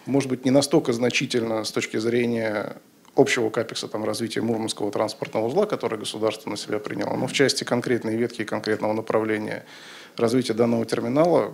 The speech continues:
это было сделано. А, ну и, собственно, была интегрирована в концессионную модель возможность, э, концессионеру, э, в моменте предоставлять финансирование, которое будет гарантировано государством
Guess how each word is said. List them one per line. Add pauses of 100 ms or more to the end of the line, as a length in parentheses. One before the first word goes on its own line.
(120)
это
было (800)
сделано.
А, (240)
ну
и,
собственно,
была
интегрирована
в
концессионную
модель
возможность,
э,
концессионеру, (260)
э, (460)
в
моменте
предоставлять
финансирование,
которое
будет
гарантировано
государством